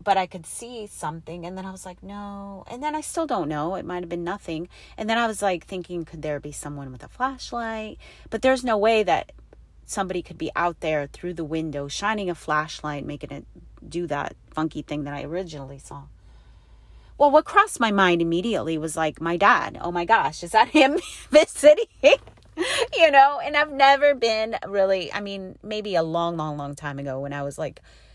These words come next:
young, like, in my early twenties or something, or even before that, you know, the, uh, the thought of ghosts, you know, um, and because after that I was like, "Nope, I, I don't even,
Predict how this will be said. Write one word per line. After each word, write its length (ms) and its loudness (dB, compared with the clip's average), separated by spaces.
young, 420 0
like, 260 -4
in 100 -6
my 180 -8
early 300 -4
twenties 500 -8
or 80 -8
something, 520 -10
or 300 0
even 260 -6
before 380 0
that, 320 -2
you 180 -4
know, 140 2
the, 240 0
uh, 100 2
the 220 2
thought 340 4
of 160 -4
ghosts, 640 -4
you 140 -4
know, 420 -2
um, 400 2
and 380 2
because 340 -2
after 280 4
that 160 4
I 80 4
was 120 -2
like, 180 -6
"Nope, 340 2
I, 240 2
I 160 0
don't 160 0
even, 400 -4